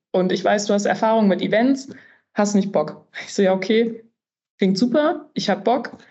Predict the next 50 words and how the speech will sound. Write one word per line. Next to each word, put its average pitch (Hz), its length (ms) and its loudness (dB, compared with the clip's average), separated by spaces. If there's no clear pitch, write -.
Was 202 160 0
haben 226 280 2
wir?“ 277 300 2
„Ja, 220 120 0
ich 220 140 -2
hab 247 100 -4
eigentlich 247 340 0
nur 233 100 2
drei, 226 220 0
vier 233 140 -2
Leute, 240 300 2
die 277 80 4
das 277 160 0
mitmachen 277 540 -2
wollen 269 240 2
und 214 120 0
sonst 202 260 0
noch 196 180 0
nichts. - 420 -2
<laughs> - 500 -4
Aber 247 240 0
das 226 160 -2
wird 214 120 -4
das 226 140 0
größte 240 400 0
Ding 226 200 -2
aller 202 220 0
Zeiten, 240 640 -4
weil 208 140 0
das 220 140 -2
ist 208 120 -4
das 208 200 -4
allererste 214 600 0
Mal, 202 220 4
dass 202 140 -4
es - 100 -10
sowas 196 280 -2
in 190 60 0
Deutschland 175 440 -4
gibt.“ 170 240 -4
Und 190 220 -2
das - 240 -2
hat 262 260 -4
mich 240 320 2
halt - 200 -2
angefixt, - 880 -2
mitzumachen. 165 840 0
Das 185 220 -8
war 180 120 2
neu, 180 420 2